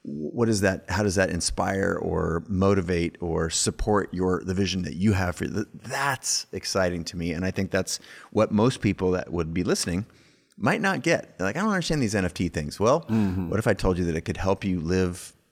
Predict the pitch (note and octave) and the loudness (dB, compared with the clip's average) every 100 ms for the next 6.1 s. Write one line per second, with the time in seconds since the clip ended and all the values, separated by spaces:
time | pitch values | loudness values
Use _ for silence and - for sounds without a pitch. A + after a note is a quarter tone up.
0 | _ _ F2+ D#2 D#2 - - D#2+ F2+ F#2 | _ _ -2 0 0 -4 -6 -2 2 2
1 | F2+ - F2+ F2 F#2+ F#2 - F2+ F2+ F2+ | 0 0 0 0 2 2 2 0 0 -4
2 | E2+ - F#2 F#2 F2 E2+ E2 - - - | -6 -4 -2 0 0 -4 -4 -6 -8 -8
3 | D#2+ F2+ F2 F#2 E2+ E2+ D#2 D#2+ - C2+ | -4 -4 -2 -4 -6 -6 -8 -10 -10 -10
4 | - - - _ _ _ - - - - | -12 -16 -20 _ _ _ -20 -18 -10 -6
5 | F2+ F#2 E2+ E2+ E2 - - D2+ - - | -2 -2 0 -2 -2 -6 -6 -8 -8 -14